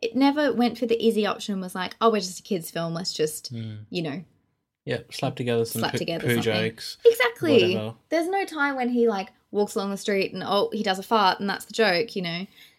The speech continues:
Speaker 1: It's all, everything's really clever, and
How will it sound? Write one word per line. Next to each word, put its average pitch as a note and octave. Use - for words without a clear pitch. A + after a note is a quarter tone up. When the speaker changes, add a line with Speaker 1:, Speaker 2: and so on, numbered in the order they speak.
Speaker 1:
It's A#3
all, C#4+
everything's E4+
really C#4+
clever, G#3+
and A3+